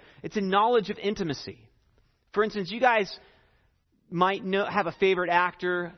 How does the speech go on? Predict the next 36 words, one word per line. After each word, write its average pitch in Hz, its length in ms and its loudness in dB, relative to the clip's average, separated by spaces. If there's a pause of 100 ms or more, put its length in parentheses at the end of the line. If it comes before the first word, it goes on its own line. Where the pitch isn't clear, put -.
favorite 180 220 -2
celebrity, 170 500 0
favorite 175 340 -2
athlete. 170 640 -2 (840)
And 175 100 -4
you 240 80 -2
could, 233 140 -2 (160)
you 202 100 -12
could 233 100 -4
list 214 220 2
off 190 140 2
all 214 120 4
these 240 200 -4
facts 214 320 0
about 185 280 2
them, 156 140 -4
but 156 160 0 (220)
you 233 180 0
know 240 280 6
that 208 320 4
celebrity 190 520 2
in 165 60 -2
a 156 40 -2
very 185 280 0
different 170 380 -8
way 151 440 0
than 143 120 -8
you 143 100 -6
know 147 260 -2
your 135 160 -6
spouse - 720 -16 (160)
or 143 180 -4
your 135 160 -4
parents. - 560 -16 (1500)
There's 147 140 -8
an 156 100 -6